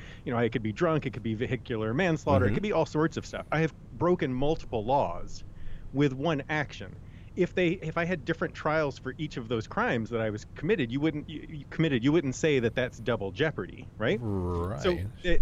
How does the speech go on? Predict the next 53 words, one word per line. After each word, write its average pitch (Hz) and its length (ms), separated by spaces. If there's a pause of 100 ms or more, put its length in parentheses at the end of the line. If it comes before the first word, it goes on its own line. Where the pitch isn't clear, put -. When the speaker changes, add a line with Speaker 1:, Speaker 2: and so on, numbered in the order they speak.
Speaker 1:
these 185 180
are 202 100
multiple 151 600 (200)
laws 120 600
that 143 180
you 147 120
have 131 160
broken, 156 340
some 220 220
of 180 100
them 143 160
at 120 120
the - 80
federal 139 400
level, 104 320
some 147 240
of 127 120
them 127 120
at 110 140
the 131 80
state 240 320
level. 92 240
So 165 160
it's - 120
not 254 140
that - 140
you're 147 100
being 127 240
tried 113 380
twice 127 440
for 123 240
the 110 180
same 107 520 (460)
crime, 123 580
you're 147 100
being 202 160
tried 147 260
twice 143 380
for 127 140
the 120 100
same 113 380
action 120 520 (200)
that 143 100
violated 139 640
two 165 300
different 127 420
crimes. 131 300
Speaker 2:
But 151 100
if 143 100
it's, - 200
if 127 80
for 147 120
not 127 120